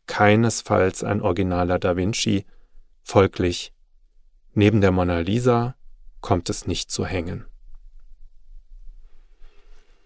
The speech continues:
All das lese ich staunend in meiner Zeitung. Vieles in dem Artikel, in dem das alles steht,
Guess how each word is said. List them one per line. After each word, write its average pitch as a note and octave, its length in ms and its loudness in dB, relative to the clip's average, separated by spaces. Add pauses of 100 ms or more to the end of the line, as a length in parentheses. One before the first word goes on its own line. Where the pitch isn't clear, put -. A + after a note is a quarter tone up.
(1400)
All F#2+ 240 6
das F#2+ 300 2
lese G2+ 400 2
ich - 200 -2
staunend F#2+ 960 0 (360)
in A#2 160 0
meiner A#2+ 260 0
Zeitung. - 560 -4 (1700)
Vieles D3+ 480 4
in G#2 80 4
dem G2 160 4
Artikel, G#2 680 2 (680)
in A2 140 2
dem G#2 180 4
das G#2 180 4
alles F#2+ 240 2
steht, - 640 0